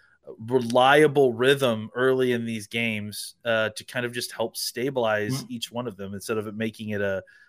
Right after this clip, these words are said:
Speaker 1: a shootout at the end to try to see who could, who could win the games late.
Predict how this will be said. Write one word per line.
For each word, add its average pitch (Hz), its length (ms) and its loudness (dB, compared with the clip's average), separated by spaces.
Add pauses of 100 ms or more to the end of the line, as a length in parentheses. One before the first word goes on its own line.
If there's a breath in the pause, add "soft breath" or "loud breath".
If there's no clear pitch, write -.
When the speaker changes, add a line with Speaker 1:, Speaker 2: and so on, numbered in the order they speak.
(160 soft breath)
Speaker 1:
a 104 60 -6
shootout 127 600 4
at 110 120 0
the 110 160 -6
end 107 200 0
to 98 60 -14
try 110 200 -4
to 101 80 -6
see 104 420 -6
who 101 100 -12
could, - 200 -14
who 104 140 -8
could 95 160 -14
win 98 180 -8
the 92 80 -10
games 87 320 -14
late. - 220 -18